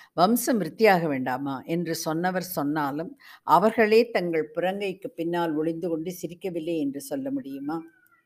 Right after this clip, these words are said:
இது இல்லேன்னு ஏங்கினேனா, பிள்ளை வரம் கேட்டேனா, ராமேஸ்வரம் போனேனா, அதுவும் வயசான பெண்ணை வீட்டுல வச்சுண்டு கஷ்டகட்டம்.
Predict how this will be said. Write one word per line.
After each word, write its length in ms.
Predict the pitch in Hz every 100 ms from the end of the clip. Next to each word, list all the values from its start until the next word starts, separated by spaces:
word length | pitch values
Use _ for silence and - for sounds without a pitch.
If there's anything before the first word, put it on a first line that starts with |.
| _ _ _ _ _ _ _ _ - - _ _ _ _ _ _
இது 280 | 233 254 254
இல்லேன்னு 580 | 233 240 254 277 294
ஏங்கினேனா, 920 | 277 190 208 208 202 165 151 147 135 160 _ _ _ _
பிள்ளை 340 | 233 254 285 262
வரம் 320 | 220 202 190
கேட்டேனா, 800 | 185 170 - 170 139 147 143 156 _ - -
ராமேஸ்வரம் 760 | 180 180 254 254 - 220 190 180
போனேனா, 760 | 175 190 175 143 147 147 147 _ - -
அதுவும் 360 | 180 220 247
வயசான 680 | 165 143 190 180 247 247 254
பெண்ணை 320 | 202 190 196
வீட்டுல 460 | 160 202 208 196 175
வச்சுண்டு 420 | - 185 175 185
கஷ்டகட்டம். 760 | - - - 196 156 - -